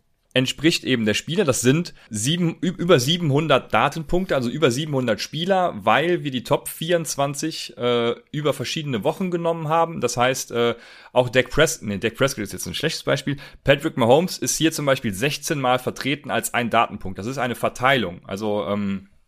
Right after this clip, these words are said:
wie verteilt sich der, der, äh, Value Added quasi,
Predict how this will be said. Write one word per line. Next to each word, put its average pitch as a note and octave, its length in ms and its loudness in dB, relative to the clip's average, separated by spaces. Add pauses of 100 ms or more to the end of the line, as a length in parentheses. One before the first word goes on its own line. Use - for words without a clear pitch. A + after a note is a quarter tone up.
(600)
wie C3+ 200 -2
verteilt C3+ 480 4
sich C3+ 320 -2 (560)
der, A2 500 6
der, F#2+ 880 0
äh, - 80 -20 (340)
Value D3 540 2
Added C#3+ 540 2
quasi, B2+ 580 2